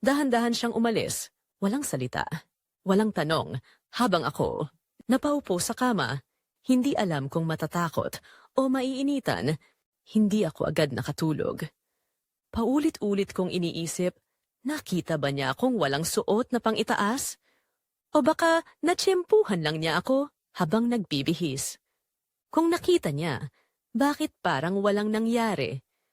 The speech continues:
Bakit hindi siya nagsalita? At kung hindi niya nakita, anong ginagawa niya ron?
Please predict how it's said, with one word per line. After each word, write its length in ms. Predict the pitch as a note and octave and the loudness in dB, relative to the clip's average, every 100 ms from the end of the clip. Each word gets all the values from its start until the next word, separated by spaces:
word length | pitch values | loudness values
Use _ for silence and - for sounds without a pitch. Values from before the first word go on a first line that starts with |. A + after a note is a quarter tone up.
| _ _ - | _ _ 0
Bakit 480 | A#3 C#4+ D#4 - C4+ | 2 2 0 -2 -2
hindi 240 | F#3+ C3+ | 0 -2
siya 160 | F3 E3+ | -2 -2
nagsalita? 560 | F3 G3+ F#3+ - D3+ - _ _ _ _ - | -2 -2 0 2 0 0 _ _ _ _ 2
At 240 | G#3+ - | 2 4
kung 160 | B3+ B3 | 0 2
hindi 480 | C4 B3+ A3 E4 C#4+ | 0 0 2 2 2
niya 160 | C#3+ | 0
nakita, 560 | - - - A#3 D#3 - C3+ - _ _ _ _ C4+ | -2 -4 -2 -2 0 -2 -4 -10 _ _ _ _ -4
anong 320 | C4 F#4+ F4+ | 2 4 4
ginagawa 560 | F3 D#3 C#3 E3 F3+ F3+ | 2 0 0 2 4 4
niya 160 | F3+ | 2
ron? 280 | F3 F3 F3 | 2 2 0